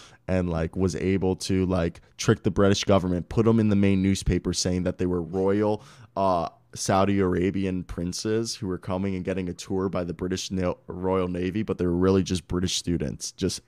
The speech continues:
with really bad accents. Just, like, is that, like, they just got a bunch of shit, yeah. And they're like, n-,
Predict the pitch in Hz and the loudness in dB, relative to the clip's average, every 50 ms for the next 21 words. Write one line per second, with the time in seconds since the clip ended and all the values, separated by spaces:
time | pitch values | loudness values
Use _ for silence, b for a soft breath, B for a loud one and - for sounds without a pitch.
0 | _ _ _ - 95 95 - 85 82 92 90 90 90 80 90 85 85 80 80 85 | _ _ _ -4 -4 -2 -2 -2 -2 0 2 2 2 2 0 0 0 0 0 -2
1 | 85 - - - - 60 53 82 85 - - b b b b b b b b b | -2 -4 -4 -6 -8 -8 -8 -8 -8 -10 -10 b b b b b b b b b
2 | _ - 92 87 - - - - - 98 87 67 62 - _ _ _ _ _ _ | _ -12 -10 -10 -10 -12 -14 -8 -6 -4 -4 -4 -6 -10 _ _ _ _ _ _
3 | _ _ _ _ _ _ - 98 - 117 123 - - - - _ _ _ _ - | _ _ _ _ _ _ -12 -6 -2 -2 -2 -2 -4 -8 -18 _ _ _ _ -8
4 | 90 92 87 - - - _ _ _ _ _ _ - - 87 87 87 85 90 - | -6 -6 -6 -8 -12 -20 _ _ _ _ _ _ -12 -10 -8 -6 -6 -6 -6 -4
5 | - 95 87 85 - - 87 - - - - - - - - - - - - - | -2 -2 -2 -2 -2 -4 -4 -6 -8 -16 -18 -18 -16 -14 -14 -14 -14 -12 -8 -6
6 | 101 78 - 95 95 90 82 - 92 - _ _ _ b b b b b b - | -6 -4 -4 -4 -4 -4 -6 -8 -10 -16 _ _ _ b b b b b b -2
7 | 107 107 110 107 107 107 101 - 110 113 73 104 107 104 | 0 2 4 4 4 4 2 2 0 -2 -2 -2 -2 -2